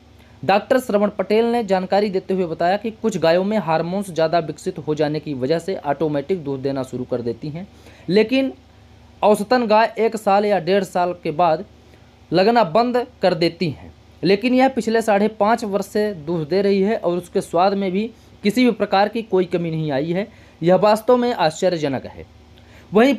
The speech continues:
पशु चिकित्सा विभाग के उप संचालक डॉक्टर एस के सिंह ने इस संबंध में बताया कि गाय के अंदर ऑक्सीटोसिन नामक हार्मोन्स विकसित हो गया है और वह लगातार बना रहता है,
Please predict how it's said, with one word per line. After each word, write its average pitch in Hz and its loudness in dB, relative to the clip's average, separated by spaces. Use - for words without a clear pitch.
पशु 277 2
चिकित्सा 220 -2
विभाग 214 2
के 247 2
उप 214 -6
संचालक 202 2
डॉक्टर 190 0
एस 190 -2
के 196 0
सिंह 208 0
ने 220 -4
इस 190 -4
संबंध 190 0
में 190 -2
बताया 160 2
कि 233 -10
गाय 202 4
के 262 2
अंदर 226 2
ऑक्सीटोसिन 214 2
नामक 202 2
हार्मोन्स 180 0
विकसित 170 -6
हो 175 -2
गया 180 2
है 185 -4
और 175 2
वह 175 2
लगातार 185 2
बना 156 -2
रहता 156 -4
है, 202 -6